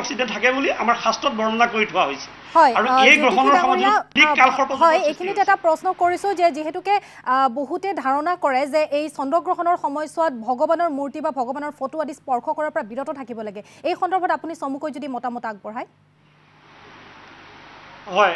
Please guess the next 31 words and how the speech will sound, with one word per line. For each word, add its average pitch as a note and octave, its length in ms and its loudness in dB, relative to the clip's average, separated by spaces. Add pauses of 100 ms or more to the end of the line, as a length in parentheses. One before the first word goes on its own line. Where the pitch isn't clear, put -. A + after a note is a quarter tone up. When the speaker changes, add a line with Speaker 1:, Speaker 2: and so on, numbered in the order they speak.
Speaker 1:
এটা A#3 140 0 (100)
কথা A3+ 240 -2
আছে D#4+ 120 4 (100)
শাস্ত্ৰত, B3+ 320 2 (120)
গপে F3+ 280 2 (120)
সিদ্ধি, A#3+ 300 -2 (120)
জপে G#3+ 240 4 (100)
সিদ্ধি। D3+ 260 -8 (340)
আমি A3 180 -2 (140)
মন্ত্ৰ G#3 280 -4 (140)
পঢ়িবলগীয়া B3+ 640 0
হ'লে C4 160 2 (120)
নিজৰ G#3+ 200 0 (120)
মনটোক A3+ 340 -6
পবিত্ৰ A3 380 -6 (120)
কৰি A3+ 180 -2 (440)
আমি A3+ 160 0 (120)
যিকোনো C4+ 340 -2 (100)
ঠাইত C4+ 200 2 (120)
পূব B3+ 140 -6 (100)
বা C4 80 4 (120)
উত্তৰ C4 240 0
মুখকে A#3+ 340 -2 (100)
বহি G#3 180 -2
আমি B3 220 0
এই A#3+ 80 -4
মন্ত্ৰ G#3+ 280 -2
পাঠ A3 200 0
কৰিব G#3 180 0 (100)
পাৰোঁ। C3+ 200 -4 (300)
সেইকাৰণে C4+ 400 0